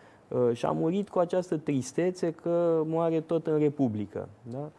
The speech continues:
Uh, de altfel, în anul două mii cinci a început pentru el cu o vizită a regelui Mihai.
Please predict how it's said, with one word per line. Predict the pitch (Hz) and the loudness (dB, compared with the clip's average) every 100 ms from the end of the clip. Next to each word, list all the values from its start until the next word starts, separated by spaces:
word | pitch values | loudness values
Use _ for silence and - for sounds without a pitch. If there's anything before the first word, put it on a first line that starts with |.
| - - - - - - | -20 -20 -20 -20 -18 -4
Uh, | - 131 127 123 123 | 0 2 2 0 0
de | 147 | 0
altfel, | 156 165 147 | 2 2 2
în | 143 139 135 131 127 123 - | 4 4 2 0 -4 -6 -4
anul | - 143 147 135 | 2 2 4 2
două | 123 139 | 2 2
mii | 131 117 | 2 -2
cinci | - 156 | -4 -4
a | 147 | -4
început | 135 131 135 139 - - | -4 -6 -4 -6 -8 -8
pentru | - 123 120 | -6 -4 -2
el | 127 147 | 0 0
cu | 147 | 0
o | |
vizită | 123 135 131 127 123 123 120 | 0 0 -2 -2 0 0 0
a | 117 | 0
regelui | 117 123 120 117 | 0 0 0 -2
Mihai. | 113 117 113 113 101 101 101 | -2 -4 -2 0 0 -4 -8